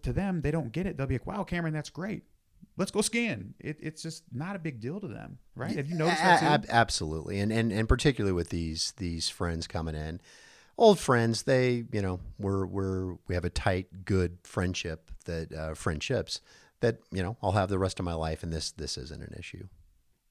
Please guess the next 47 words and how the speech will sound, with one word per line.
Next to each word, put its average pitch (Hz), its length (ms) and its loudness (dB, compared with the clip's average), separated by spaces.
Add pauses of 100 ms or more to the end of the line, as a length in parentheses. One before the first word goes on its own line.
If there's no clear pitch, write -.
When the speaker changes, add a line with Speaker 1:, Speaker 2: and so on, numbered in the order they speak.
(140)
Speaker 1:
How 156 200 2
comforting 104 500 0
is 87 240 -6
it 98 200 -4
to 95 140 -6
know 95 540 0 (280)
that 98 340 -2
you're 101 200 -2
not 113 140 -2
hiding 101 400 -2
that 92 200 -6 (240)
anymore? 95 520 -6 (480)
Speaker 2:
Oh, 254 220 4
it's - 160 2
good. 78 240 0
It's, 113 180 -2
it, 139 280 2
you 147 80 4
know, 135 100 8
this 156 220 4
is, 131 540 0 (800)
it, 147 160 4
it 151 120 4
feels 202 280 0
good. 262 240 0 (100)
And 123 140 4
I 127 100 8
guess 160 240 4
it's - 140 -2
one 139 80 4
of 127 60 2
those 120 140 4
things 120 200 0
I've 87 140 0
known 90 480 0
that 117 100 -2
I've 110 140 -2
needed 110 260 -2
to 117 100 -6
do 107 340 -4
to, 87 240 -2
to, 82 520 -6 (240)
you 92 120 -6
know, 78 160 -4
address 87 360 -2
this 90 340 -2
and 78 300 -6